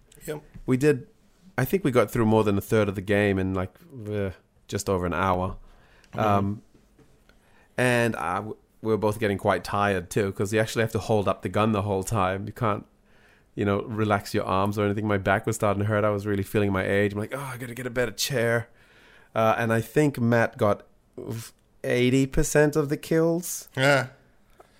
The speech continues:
Speaker 2: I hope he doesn't hear this podcast, so that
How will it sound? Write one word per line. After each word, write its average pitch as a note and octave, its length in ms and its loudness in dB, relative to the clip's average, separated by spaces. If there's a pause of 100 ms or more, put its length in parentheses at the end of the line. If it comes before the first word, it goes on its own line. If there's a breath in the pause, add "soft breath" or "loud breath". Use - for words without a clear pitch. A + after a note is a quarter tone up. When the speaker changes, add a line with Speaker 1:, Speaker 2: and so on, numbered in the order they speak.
(120 soft breath)
Speaker 2:
I A#2+ 100 4
hope C#3 180 2
he C3 80 2
doesn't A2+ 320 2
hear A2+ 180 2
this G#2+ 180 0
podcast, G#2 720 -2
so F#2+ 340 -4
that G2+ 220 -4